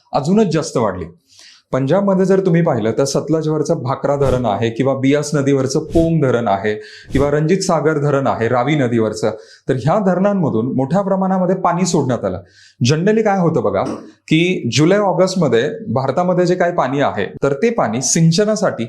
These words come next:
किंवा विद्युत निर्मितीसाठी, इलेक्ट्रिसिटी तयार करण्यासाठी ह्या धरणांमध्ये ते साठवलं गेलं. तर ते जुलै ऑगस्टमध्ये already ती धरणं त्या पाण्यामध्ये पूर्णपणे भरलेली. मात्र ऑगस्ट, सप्टेंबरमध्ये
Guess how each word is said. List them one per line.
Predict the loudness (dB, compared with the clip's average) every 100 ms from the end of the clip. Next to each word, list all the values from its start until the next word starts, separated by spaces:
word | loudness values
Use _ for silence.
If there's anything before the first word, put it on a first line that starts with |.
| -12 _ -4
किंवा | 0 0 0 -2
विद्युत | -2 0 0 2
निर्मितीसाठी, | 2 2 0 0 -2 -2
इलेक्ट्रिसिटी | 0 0 0 0 0 0 2
तयार | 2 0
करण्यासाठी | 0 -2 -2 -4 -4 -8 -14 -6
ह्या | -4
धरणांमध्ये | 0 0 2 0 2 0 0
ते |
साठवलं | 0 0 0 -2
गेलं. | -2 -4 -8 -6 -4
तर | 0
ते | 0
जुलै | 2 2 2
ऑगस्टमध्ये | 2 0 -2 0 0
already | 0 0 0 0
ती | 0 2
धरणं | 0 0 -4
त्या | -4 -4
पाण्यामध्ये | 0 -2 -2 0 0
पूर्णपणे | 2 2 2 0 -2
भरलेली. | -2 0 0 -2 -4 -10 -20 _ -4
मात्र | 0 0 0 -2 -2
ऑगस्ट, | 0 2 0 -2 -4
सप्टेंबरमध्ये | -4 0 2 2 2 0